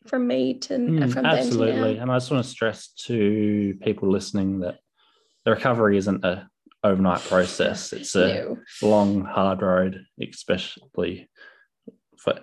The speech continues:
Speaker 2: it wa-, it was especially for Emma, um, is for their loved ones, but
Speaker 1: Mm.
Speaker 2: definitely most for the person with the eating disorder. Absolutely. Um, and yeah,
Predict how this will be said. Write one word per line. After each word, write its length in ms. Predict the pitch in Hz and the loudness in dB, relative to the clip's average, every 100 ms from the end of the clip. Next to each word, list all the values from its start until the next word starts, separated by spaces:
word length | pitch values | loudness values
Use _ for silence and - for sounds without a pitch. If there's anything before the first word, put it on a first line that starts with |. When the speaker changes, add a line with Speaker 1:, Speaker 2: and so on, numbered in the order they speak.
| - | -2
Speaker 2:
it 60 | 107 | 0
wa-, 200 | 98 95 | 0 -2
it 60 | 113 | -10
was 140 | 92 | -10
especially 480 | 90 - 95 - 85 | -10 -4 -4 -2 -8
for 100 | 87 | -4
Emma, 400 | 87 87 92 92 - | -4 -2 -2 -6 -8
um, 480 | 95 90 87 92 - _ _ - _ _ | -6 -6 -6 -10 -16 _ _ -20 _ _
is 160 | 165 147 | 0 2
for 80 | 113 | 4
their 140 | 98 | 4
loved 260 | 92 95 - | 6 4 2
ones, 300 | 98 98 95 | 0 0 -2
but 200 | - - - | -6 -6 -6
Speaker 1:
Mm. 160 | 214 208 | -2 0
Speaker 2:
definitely 440 | 208 190 - 87 | 0 -2 -4 -4
most 420 | 87 87 - - - | -2 -4 -6 -14 -12
for 220 | - 87 | -6 -4
the 280 | 92 87 - _ - _ | -2 -4 -6 _ -20 _
person 340 | - 85 - 92 | -6 -4 -4 -8
with 100 | 80 | -6
the 140 | - | -4
eating 220 | 92 90 92 | -2 -4 -6
disorder. 400 | 90 98 85 104 | -4 0 2 0
Absolutely. 760 | 90 - 87 92 90 95 95 - - - - - | -2 -4 0 0 2 0 0 -4 -12 -12 -12 -4
Um, 640 | 110 113 107 101 98 95 - - | 0 4 4 2 0 -4 -10 -2
and 240 | 107 101 98 | 0 2 0
yeah, 240 | 85 | -2